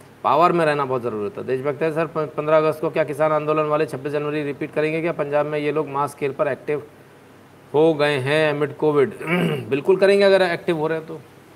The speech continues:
जब आपको पता है एक्टिव हो रहे हैं तो फिर तो करेंगे, उसके लिए तैयार भी रहना चाहिए सबको। हम्म? तो ये बंगाल का। अब आखिर बंगाल में स्थिति इतनी ख़राब हुई कैसे, या out of control हुई कैसे कि हाई कोर्ट की कमेटी को भी इस तरह से मार मार कर भगाया जा रहा है?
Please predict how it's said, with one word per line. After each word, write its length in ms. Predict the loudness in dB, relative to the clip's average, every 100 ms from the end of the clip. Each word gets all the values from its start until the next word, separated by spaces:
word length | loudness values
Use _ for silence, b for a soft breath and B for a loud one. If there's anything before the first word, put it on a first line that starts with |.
| -8
जब 140 | 0
आपको 220 | 0 0
पता 260 | -4 0 2
है 80 | 2
एक्टिव 200 | 0 -4
हो 80 | -4
रहे 100 | -6
हैं 100 | -8
तो 80 |
फिर 40 | -10
तो 60 | -10
करेंगे, 400 | -8 -8 -10 -14 -16
उसके 220 | -10 -8
लिए 80 | -4
तैयार 340 | -2 0 -2
भी 100 | -4
रहना 220 | -6 -8
चाहिए 200 | -12 -14
सबको। 300 | -14 -18 -20 -20 -20 -20 -20 -20 -20 -20 -20 -20 -18
हम्म? 160 | -18 -20 -20 -20 -20 -20 -20 -20 -20 -6
तो 100 | 0
ये 140 | 4 4
बंगाल 360 | 2 -2 -4
का। 100 | -4 0
अब 80 |
आखिर 240 | 2 2 0
बंगाल 400 | 0 0 0 0
में 200 | -4 -10 -16 -20 -20 -20 -20 -20 -20 -20 -12
स्थिति 300 | -8 -2 0
इतनी 200 | 2 0
ख़राब 320 | 2 0 0
हुई 120 | -6
कैसे, 280 | -6 -12 -6
या 120 | 2
out 160 | 4 4
of 120 | 2
control 320 | 2 2 2
हुई 140 | 0 -4
कैसे 260 | -8 -10
कि 120 | -10
हाई 180 | -4 -2
कोर्ट 240 | 0 -2 -2
की 140 | -6
कमेटी 380 | -4 -4 -6 -6
को 120 | -6
भी 120 | -6 -6
इस 120 | -4
तरह 120 | -4
से 160 | -4 -6
मार 240 | -2 -2
मार 180 | -2 -4
कर 120 | -4
भगाया 360 | -8 -6 -6 -6
जा 140 | -10
रहा 120 |
है? 60 | -12